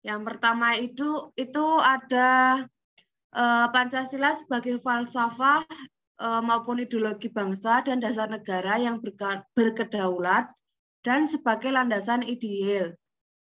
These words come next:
Eh, kemudian, eh, Undang-Undang Dasar sebagai landasan konstitusi negara yang berkedudukan sebagai landasan konstitusional.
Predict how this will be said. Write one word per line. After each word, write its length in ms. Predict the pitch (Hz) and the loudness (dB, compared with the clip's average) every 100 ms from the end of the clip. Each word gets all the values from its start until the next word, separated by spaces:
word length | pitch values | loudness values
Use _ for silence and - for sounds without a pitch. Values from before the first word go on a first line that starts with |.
| - | -10
Eh, 260 | 208 208 208 | -6 -4 -4
kemudian, 800 | 220 226 214 214 214 262 302 294 _ _ _ _ _ - | -2 -2 0 0 2 4 2 -2 _ _ _ _ _ -4
eh, 380 | 226 233 233 233 | 0 2 4 2
Undang-Undang 560 | 233 226 226 226 220 | 2 2 2 0 -2
Dasar 480 | 214 196 226 262 320 - _ | -4 -2 2 2 2 -6 _
sebagai 420 | _ - 240 233 240 | _ -8 -4 -4 -2
landasan 560 | 233 226 220 226 226 | -2 0 -2 -4 -4
konstitusi 720 | 240 240 240 269 262 214 - | -2 -2 -2 -4 -4 -6 -2
negara 560 | 240 240 233 190 196 240 | 0 0 -2 0 2 2
yang 160 | 262 247 | 0 0
berkedudukan 720 | 226 208 214 208 196 233 262 | -4 -4 -6 -6 -2 2 2
sebagai 400 | 254 220 208 240 | 2 0 2 4
landasan 640 | 240 226 196 220 247 247 | 4 4 2 2 0 0
konstitusional. 1200 | 240 240 240 240 233 240 226 240 214 214 202 170 | 0 0 -2 -6 -6 -6 -6 -2 0 2 0 0